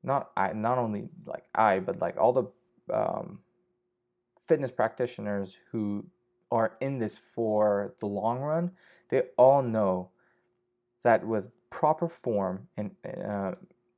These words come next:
emphasizing form over weight in the long run, your car-, your lifting career will always be there. You don't have to take time off. See, injuries are always, like, around the corner.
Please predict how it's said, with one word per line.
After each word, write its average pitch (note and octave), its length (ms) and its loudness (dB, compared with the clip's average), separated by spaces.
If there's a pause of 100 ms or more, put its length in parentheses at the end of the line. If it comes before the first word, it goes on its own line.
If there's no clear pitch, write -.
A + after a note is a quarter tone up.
(280)
emphasizing B2 840 -2 (400)
form G#2+ 640 2
over G#2 340 0
weight G2 440 -4 (220)
in G2+ 140 -8
the F#2+ 100 -4
long G2+ 360 -2
run, D#3 320 -8 (560)
your C#3+ 160 2
car-, - 280 -6
your B2 240 0
lifting D3+ 480 -4
career B2+ 440 -4
will A2+ 240 -6
always A2+ 440 0
be G#2 280 -8
there. - 200 -8
You A#2+ 120 -6
don't D#3+ 160 -6
have D#3 160 -14
to - 60 -16
take - 260 -10
time G#2+ 320 -6 (120)
off. - 220 -8 (480)
See, - 300 -10
injuries D3+ 640 -2
are G#2+ 360 0
always, A2+ 460 2
like, G2+ 140 0
around G2+ 260 2
the G2 80 -2
corner. - 480 -2